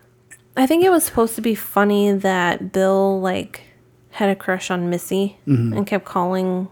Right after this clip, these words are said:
Speaker 1: her
Speaker 2: Mo-,
Speaker 1: Missy, I mean,
Speaker 2: yeah.
Speaker 1: Mom.
Speaker 2: Yeah.
Speaker 1: And, like, that was supposed to be funny, but they did it
Speaker 2: Mm-hmm.
Speaker 1: a lot, and it really wasn't funny to me
Speaker 2: Mm-hmm.
Speaker 1: 'cause, like, I'm not a guy. I've never really experienced <laughs> that, like,
Speaker 2: Wait a minute, you never hit on
Speaker 1: or
Speaker 2: you,
Speaker 1: thought about that?
Speaker 2: you've never, you've never hit on,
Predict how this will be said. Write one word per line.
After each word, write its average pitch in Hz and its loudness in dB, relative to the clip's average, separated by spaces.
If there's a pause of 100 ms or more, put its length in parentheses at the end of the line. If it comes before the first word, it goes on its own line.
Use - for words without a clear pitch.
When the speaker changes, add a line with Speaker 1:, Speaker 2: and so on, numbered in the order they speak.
(140)
Speaker 1:
her 208 -2
Speaker 2:
Mo-, 190 2
Speaker 1:
Missy, 202 0
I 185 0
mean, 190 2
Speaker 2:
yeah. 190 0
Speaker 1:
Mom. 185 -2 (100)
Speaker 2:
Yeah. 113 2
Speaker 1:
And, 226 2
like, 214 2
that - 4
was 208 -2
supposed 208 0
to - -14
be 220 0
funny, 220 0
but 208 -2
they 196 2
did 143 4
it 131 6
Speaker 2:
Mm-hmm. - 2
Speaker 1:
a 185 2
lot, 185 0
and - -6
it - -4
really 190 2
wasn't 185 0
funny 226 -2
to 226 -2
me 240 -4
Speaker 2:
Mm-hmm. - 0
Speaker 1:
'cause, 196 4
like, 196 0 (920)
I'm 190 -4
not 190 -2
a 190 -2
guy. 175 -2
I've 202 -2
never 190 -2
really 185 -4
experienced 190 -6
<laughs> 240 0
that, 262 2
like, 185 -2 (160)
Speaker 2:
Wait 151 2
a 180 2
minute, 180 0
you 135 2
never 151 0
hit 151 0
on 160 0
Speaker 1:
or 160 4
Speaker 2:
you, - -4 (140)
Speaker 1:
thought 196 2
about 277 0
that? 311 2
Speaker 2:
you've 147 2
never, 160 2
you've 147 2
never 143 2
hit 151 0
on, 151 2